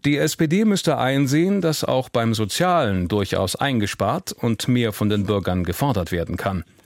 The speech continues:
Die F D P sollte sich von ihrem Dogma in Sachen Schulden lösen.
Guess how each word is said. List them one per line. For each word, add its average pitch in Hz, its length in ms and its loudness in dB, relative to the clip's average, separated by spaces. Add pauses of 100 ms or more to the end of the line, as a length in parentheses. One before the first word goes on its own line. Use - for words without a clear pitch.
(880)
Die 165 380 2
F 135 200 -2
D 127 140 0
P 180 300 0
sollte 180 300 0
sich 147 200 -2
von 127 160 0
ihrem 110 340 0
Dogma 107 500 0
in 101 260 -2
Sachen 92 340 0
Schulden 123 400 0
lösen. 67 400 -8